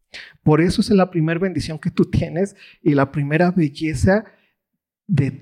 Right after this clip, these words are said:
todo la valía que hay en ti, por el hecho de que eres un ser humano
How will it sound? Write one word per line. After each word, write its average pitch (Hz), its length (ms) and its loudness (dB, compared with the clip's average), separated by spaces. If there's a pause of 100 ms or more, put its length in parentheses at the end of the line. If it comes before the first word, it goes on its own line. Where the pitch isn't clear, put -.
(260)
todo 202 680 0 (300)
la 139 220 2
valía 165 500 2
que - 100 -2
hay 180 160 0
en 180 140 -4
ti, 294 400 0 (300)
por 151 180 2
el 151 200 0
hecho 233 460 0
de 160 160 0
que 180 120 0
eres 180 240 0
un 190 140 -2
ser 202 200 0
humano 196 480 -4